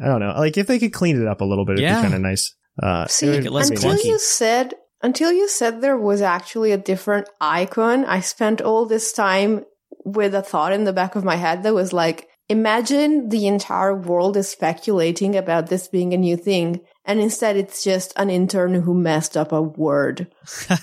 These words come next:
Speaker 3: on
Speaker 1: Uh, I
Speaker 3: packaging.
Speaker 1: imagine,
Speaker 3: <laughs>
Speaker 1: I imagine it's gonna be some, ca-, it's gonna convert. Like, P T C G O is gonna convert. It's not gonna just be like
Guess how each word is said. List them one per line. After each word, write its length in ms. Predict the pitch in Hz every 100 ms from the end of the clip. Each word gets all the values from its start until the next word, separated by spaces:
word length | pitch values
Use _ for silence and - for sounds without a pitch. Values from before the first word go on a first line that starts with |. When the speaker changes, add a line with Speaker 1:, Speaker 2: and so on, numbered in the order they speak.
| 180 - 180
Speaker 3:
on 180 | 160 165
Speaker 1:
Uh, 200 | 151 151
I 20 |
Speaker 3:
packaging. 380 | 170 170 180 196
Speaker 1:
imagine, 680 | 175 180 254 220 196 165 170 339 - 359 -
Speaker 3:
<laughs> 340 | - 302 -
Speaker 1:
I 180 | 156 156
imagine 440 | 147 151 170 180
it's 160 | 165 147
gonna 240 | 160 147
be 360 | 127 135 131 127
some, 260 | 120 131 127
ca-, 140 | 147
it's 340 | 151 143 165 -
gonna 180 | 190
convert. 600 | 160 156 135 110 110 98 -
Like, 200 | 113 104
P 140 | - 170
T 120 | 165
C 160 | 143
G 140 | 123 123
O 60 |
is 100 | 117
gonna 180 | 120 101
convert. 600 | - 101 95 98 98 92 104
It's 160 | 120
not 140 | 135 127
gonna 160 | 123
just 200 | 113 104
be 200 | 117 104
like 280 | 95 92 -